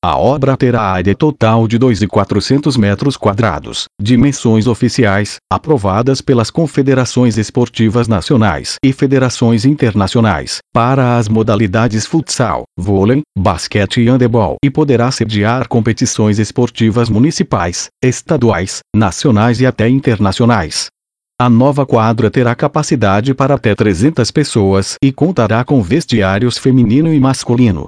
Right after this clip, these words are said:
assim como para portadores de necessidades especiais, além de placar eletrônico, academia de ginástica ultramoderna, pista de corrida, lanchonete e um deck de convivência.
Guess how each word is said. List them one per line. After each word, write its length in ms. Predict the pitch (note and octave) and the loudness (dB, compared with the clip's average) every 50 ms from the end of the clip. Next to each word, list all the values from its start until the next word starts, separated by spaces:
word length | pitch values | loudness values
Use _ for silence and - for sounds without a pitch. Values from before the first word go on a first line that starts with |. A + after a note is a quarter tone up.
| - _ | -10 _
assim 440 | - G#2 G2 - - - - C3 B2+ | -4 -4 -4 -4 -4 0 2 2 2
como 240 | B2 B2+ A#2 A2+ G#2 | 2 2 2 2 2
para 220 | - A#2+ A#2+ B2 | 0 0 -2 -2
portadores 760 | A2+ - C#3 D3 - D#3+ B2+ G#2 G2+ G#2 G#2+ G#2+ G#2+ G2+ F2 B2 | -2 -2 -4 -2 0 0 0 2 2 2 0 0 0 -2 -2 0
de 80 | B2+ | 2
necessidades 920 | A#2 B2+ C#3+ - - C#3 - - C3+ G#2+ A2 G2 F#2 F2 F#2 G2+ G2 G2 | 2 2 2 0 -2 -2 -2 -2 0 0 0 0 0 0 -2 -2 -2 -2
especiais, 720 | A2 G#2 - - C#3+ - - C3+ A2+ G2+ F#2+ G#2 G2+ - - - _ - | -2 -2 -2 -4 -4 -2 0 0 0 2 0 -2 -2 -6 -10 -10 _ -2
além 320 | G#2+ G2+ G2 G2+ G#2+ A2+ | -2 0 2 2 2 2
de 120 | G#2 A2 G2 | 0 0 -2
placar 420 | - A#2 G#2+ - - A2 G#2 G#2 | -2 -2 -2 0 0 0 0 2
eletrônico, 600 | G#2 G#2+ A2+ A2 - A#2+ G#2 F2+ D2 - - E3 F3+ - - | 2 0 0 2 2 2 0 0 0 0 0 -2 -2 -2 -2
academia 720 | B2+ A#2+ - - C#3 C3 C3+ A2+ G2 F#2+ A#2+ C#3+ D3+ C3+ | -4 -2 0 -2 0 2 2 2 2 2 2 2 2 0
de 160 | A2+ A#2 A#2 | 2 0 0
ginástica 680 | G2+ F2+ G2 G2 G2 A2+ C3+ C3+ - - - G#2 - A#2 | 0 0 0 0 0 0 0 -2 -4 -6 -6 -2 0 0
ultramoderna, 880 | A#2+ A2+ A2+ A2 - A#2 - C3 B2+ A#2 A#2+ A2+ G2 F2 - C#2 - - - - - - | 0 0 -2 0 0 2 2 2 2 2 2 2 0 -2 -4 -8 -8 -10 -12 -14 -8 -2
pista 340 | - B2+ C#3+ - - C3 | -2 -2 0 0 0 -2
de 140 | A#2+ B2 A#2+ | 0 0 0
corrida, 580 | - - D#3 D3 A2+ B2+ B2 A2 F2+ F2 G#2 G2+ - _ - | 0 0 0 0 2 2 0 2 2 2 0 0 0 _ 0
lanchonete 600 | C3+ E3 F3 - E3 C#3+ A#2 G#2 G#2 G2+ - C3 | 0 0 0 0 2 2 2 2 0 0 2 2
e 40 | C#3 | 2
um 140 | D3+ C#3 G2+ | 2 2 0
deck 460 | E2+ F#2+ A2 B2 A2+ - - - A#2+ | 0 0 0 0 -2 -4 -8 -8 -4
de 120 | B2 C#3+ | -4 -2
convivência. 800 | - - B2 D3+ D#3 G#3+ F3 A#2 A2+ F2 - - - D2 B1 G1+ | 0 2 2 2 2 0 0 0 -2 -4 -4 -6 -8 -8 -8 -10